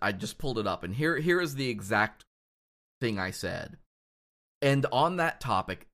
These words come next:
does the idea of a drink and rip on bad web design podcast collab appeal to anyone?"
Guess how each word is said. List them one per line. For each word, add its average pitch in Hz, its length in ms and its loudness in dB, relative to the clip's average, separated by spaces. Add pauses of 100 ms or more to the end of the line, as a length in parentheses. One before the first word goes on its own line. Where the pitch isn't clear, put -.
(100)
does 131 220 0
the 117 100 0
idea 143 360 2
of 123 200 0
a 104 220 0 (240)
drink 156 400 -2
and 107 200 -4
rip 120 200 -2
on 104 240 0
bad 98 260 0
web 101 180 -2
design 92 320 -4
podcast 92 580 -4
collab 85 380 -2
appeal 110 380 -4
to 107 160 -10
anyone?" 76 540 -12